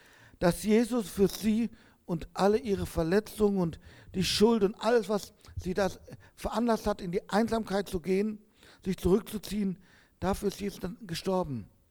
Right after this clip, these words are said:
Und von seinem Auferstehungssein, Sieg über alles,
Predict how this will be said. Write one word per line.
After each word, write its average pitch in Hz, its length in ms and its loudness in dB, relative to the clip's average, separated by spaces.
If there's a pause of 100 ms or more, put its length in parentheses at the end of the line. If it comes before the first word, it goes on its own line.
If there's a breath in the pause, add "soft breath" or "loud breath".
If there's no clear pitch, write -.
(1160 soft breath)
Und 175 160 -6
von 190 180 2
seinem 190 220 0
Auferstehungssein, 214 880 0
Sieg 185 180 -10
über 196 300 -2
alles, 170 380 -2